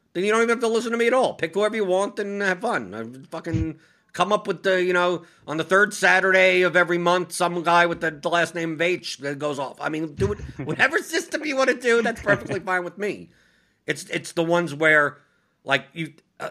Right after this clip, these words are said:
and a lot of times you see, like, bouncing around looking for, I call it looking for the easy button. Is the easy button here? Let me try this out for a month or two. Oh, no, the easy button isn't here. Like, I'm gonna go somewhere else, and I'm gonna try to find the easy button. Five years later,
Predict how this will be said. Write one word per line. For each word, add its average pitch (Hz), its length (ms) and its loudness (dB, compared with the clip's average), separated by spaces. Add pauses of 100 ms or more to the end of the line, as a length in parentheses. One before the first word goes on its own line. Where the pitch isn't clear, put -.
and 156 100 0
a 151 40 -2
lot 180 140 4
of 175 60 -6
times 175 220 0
you 156 80 -4
see, 160 240 -4
like, 113 340 -6
bouncing 147 460 0
around 123 380 2
looking 139 360 -4
for, 123 500 -2 (140)
I 127 80 -2
call 143 240 -2
it 139 60 -10
looking 139 260 -6
for 135 80 -8
the 127 80 -6
easy 131 240 -8
button. - 360 -14 (580)
Is 117 100 -6
the 120 80 -4
easy 120 220 -4
button 120 260 -4
here? 135 400 -6 (320)
Let 113 100 -4
me 123 60 -4
try 120 240 -2
this 143 220 -4
out 101 180 -4
for 95 120 -10
a 87 40 -8
month 85 220 -14
or 87 40 -18
two. - 280 -20 (580)
Oh, 185 560 6
no, 165 280 6
the 143 80 -2
easy 165 240 -2
button 151 280 0
isn't 135 200 -4
here. 151 200 2
Like, 135 240 -2
I'm 151 120 2
gonna 151 120 -2
go 127 140 -2
somewhere 113 320 -4
else, - 320 -8
and 104 100 -14
I'm 135 80 -6
gonna 131 140 -10
try 120 160 -8
to 101 80 -12
find 113 180 -8
the 113 60 -10
easy 147 200 -12
button. 101 320 -12 (380)
Five 151 200 2
years 135 180 -4
later, 123 440 -2